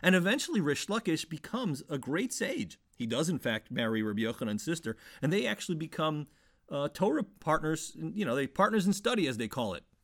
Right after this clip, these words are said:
partners in learning. And, um,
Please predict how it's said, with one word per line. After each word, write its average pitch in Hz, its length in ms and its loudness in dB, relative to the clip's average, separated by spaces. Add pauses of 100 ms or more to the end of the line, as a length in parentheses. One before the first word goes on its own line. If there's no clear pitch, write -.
partners 208 320 2
in 202 100 4
learning. 196 380 0 (960)
And, 170 360 2
um, 160 360 4